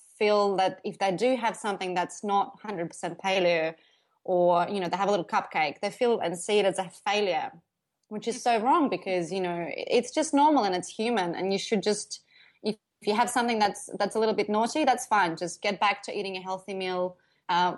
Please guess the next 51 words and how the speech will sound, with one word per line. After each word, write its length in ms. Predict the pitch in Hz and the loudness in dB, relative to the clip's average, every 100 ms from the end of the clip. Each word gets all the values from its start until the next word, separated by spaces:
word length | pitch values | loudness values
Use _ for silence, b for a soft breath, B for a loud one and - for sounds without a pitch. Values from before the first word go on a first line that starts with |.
| - | -2
with 200 | 202 175 | 0 2
your 120 | 185 | 2
dinner 320 | 196 180 170 170 | 2 2 2 0
or 80 | |
the 80 | 170 | 0
next 320 | 170 175 - | 0 -2 -2
morning, 420 | 185 185 135 135 170 | 0 2 2 0 0
you 60 | |
know. 300 | 165 160 160 - | 0 0 -2 0
And 140 | 185 | 2
some 180 | 180 214 | 4 4
people 220 | 226 214 | 2 2
see 140 | 196 226 | 0 0
that 160 | 196 | 2
as 80 | 175 | 2
an 80 | 190 | 0
excuse. 640 | 165 - 269 226 160 - | -2 -2 2 4 2 -2
You 80 | 175 | -6
know, 80 | 165 | -4
"If 180 | 165 190 | -4 -4
I 60 | |
fall 260 | 180 233 202 | -2 2 2
off 220 | 180 - | 0 -2
the 80 | 180 | 0
wagon," 520 | 180 180 170 160 180 - | 2 2 0 -6 -8 -12
I 60 | |
hate 240 | 160 185 175 | -6 -2 0
that 160 | 156 | -2
word, 240 | 147 147 127 | -4 -4 -4
"once," 580 | 170 185 160 240 - - b b b b _ | 0 0 0 -2 -4 -12 b b b b _
they 120 | 196 | 0
go, 220 | 190 185 175 | 2 4 4
"Oh, 100 | 196 | 4
that's 260 | 202 - | 2 0
it, 140 | 196 185 | -2 0
I've 200 | 180 - | -2 -2
failed. 380 | 170 170 170 170 | -4 -2 -4 -8
I'm 140 | - 180 | -8 -6
not 160 | 175 | -4
gonna 160 | 165 170 | -4 -6
continue 420 | 175 165 175 160 | -10 -12 -8 -6
with 100 | 160 | -4
this 140 | 160 147 | -4 -4
journey 320 | 165 156 151 | -2 0 2
because 400 | 156 160 160 143 | 2 2 0 0
I'm 80 | 160 | -2
just, 260 | 151 160 - | -2 -2 0
I'll 120 | 160 | 2
just 220 | 156 160 - | 2 2 2
give 120 | 175 | 4
up." 300 | 160 - | 2 0